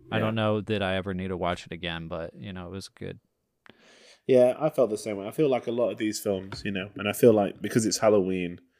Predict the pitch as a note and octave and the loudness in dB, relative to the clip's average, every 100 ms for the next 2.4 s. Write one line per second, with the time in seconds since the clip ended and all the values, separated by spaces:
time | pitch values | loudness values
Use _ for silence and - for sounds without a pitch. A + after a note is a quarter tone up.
0 | _ _ _ _ _ _ - - _ - | _ _ _ _ _ _ -20 -20 _ -20
1 | _ _ - G2+ F#2 F2 F#2+ - G2+ F#2+ | _ _ 4 6 6 6 4 2 -2 -2
2 | F#2+ F#2 F2 | -2 -4 -4